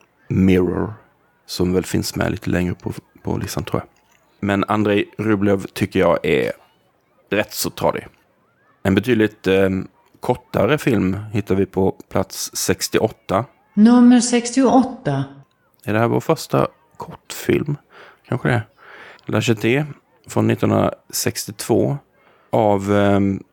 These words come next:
Speaker 1: Chris Marquet, eller Chris Marker, eller som han egentligen hette, typ, eh,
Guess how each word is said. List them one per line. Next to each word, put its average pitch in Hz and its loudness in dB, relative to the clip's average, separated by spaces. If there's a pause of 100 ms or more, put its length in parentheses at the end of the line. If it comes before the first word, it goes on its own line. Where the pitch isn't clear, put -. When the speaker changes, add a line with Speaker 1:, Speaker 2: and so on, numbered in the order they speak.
(380)
Speaker 1:
Chris - -4 (240)
Marquet, 107 -2 (580)
eller 95 -2 (680)
Chris - -2
Marker, 98 2 (920)
eller 92 0
som 92 -2
han 92 2
egentligen 90 -2
hette, 95 -4
typ, - -8
eh, 90 -2